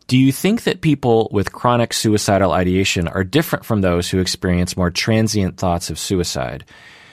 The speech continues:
When I was in a psychiatric hospital, I told a therapist there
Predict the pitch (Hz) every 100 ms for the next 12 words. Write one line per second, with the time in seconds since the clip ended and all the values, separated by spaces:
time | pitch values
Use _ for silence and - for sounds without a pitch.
0 | - - - - 117 143 185 160 123 107
1 | 120 110 107 117 110 92 90 80 - 80
2 | 76 - 98 - 170 160 139 117 101 90
3 | 90 - - 82 82